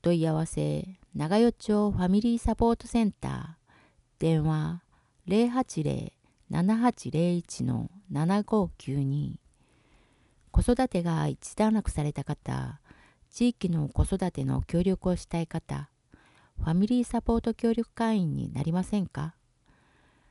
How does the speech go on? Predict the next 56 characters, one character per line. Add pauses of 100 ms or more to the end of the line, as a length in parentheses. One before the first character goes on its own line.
(300)
時
間
が
合
う
時
の
託
児
参
加
で
オ
ー
ケ
ー
で
す。 (920)
興
味
が
あ
る
方
は
お
気
軽
に
お
問
い
合
わ
せ
く
だ
さ
い。 (1120)
時、 (440)
十
一
月
二
十
八
日
火
曜、 (320)
十
時
三
十 (140)
分
か
ら